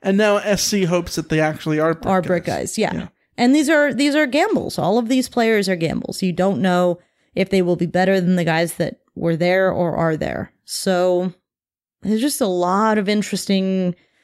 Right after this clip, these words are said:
Speaker 2: dynamics on this team. Um, a lot of guys who don't know each other. You hope that they're taking personality types into account and that there's a togetherness on the team.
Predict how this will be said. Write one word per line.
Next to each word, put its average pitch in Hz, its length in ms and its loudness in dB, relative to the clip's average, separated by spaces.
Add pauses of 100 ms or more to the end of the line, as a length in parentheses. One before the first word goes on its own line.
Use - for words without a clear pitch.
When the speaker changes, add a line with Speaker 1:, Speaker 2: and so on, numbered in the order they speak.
(840)
Speaker 2:
dynamics 185 640 2
on 220 160 2
this 208 220 0
team. 214 680 0 (300)
Um, 175 340 -2
a - 80 -4
lot 190 200 0
of 185 40 -4
guys 196 220 0
who 202 80 -2
don't 175 260 -2
know 202 220 2
each 233 180 -4
other. 208 320 2
You 180 200 0
hope 190 320 -2
that 185 160 -4
they're 185 120 2
taking 185 440 -2
personality 190 640 0
types 233 320 -2
into 240 180 4
account 220 520 0
and 175 280 -2 (380)
that 185 160 -2
there's 185 180 0
a 175 80 0
togetherness 190 580 0
on 214 100 2
the 214 80 0
team. 214 560 -2